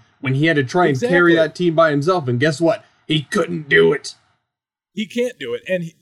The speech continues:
Speaker 2: you know, okay, right now, Klay Thompson is scheduled to play tonight. Kevin Durant is not scheduled to play tonight.
Speaker 1: Yep.
Speaker 2: Um, and I think, I'm saying right now, I think that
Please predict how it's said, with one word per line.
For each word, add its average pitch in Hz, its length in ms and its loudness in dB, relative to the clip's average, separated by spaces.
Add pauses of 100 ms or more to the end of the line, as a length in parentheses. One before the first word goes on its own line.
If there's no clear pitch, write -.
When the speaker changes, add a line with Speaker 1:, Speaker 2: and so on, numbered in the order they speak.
(100)
Speaker 2:
you 185 160 -6
know, 180 260 0
okay, 180 240 -2
right 185 320 -2
now, 143 380 -2 (460)
Klay 196 200 -2
Thompson 175 520 -4
is 147 160 -16
scheduled 160 420 -8
to 156 60 -20
play 139 280 -2
tonight. 113 380 -12 (180)
Kevin 175 240 -6
Durant 160 440 -6
is 127 220 -16
not 113 400 -10
scheduled 113 520 -10
to 92 80 -20
play 104 280 -12
tonight. 95 440 -14 (180)
Speaker 1:
Yep. 123 340 0
Speaker 2:
Um, 117 460 -4 (100)
and 147 120 -6
I 170 100 -2
think, 214 260 -8 (720)
I'm 202 220 -8
saying 247 360 -2
right 170 220 0
now, 165 300 2
I 151 120 0
think 196 340 -6
that 165 220 -2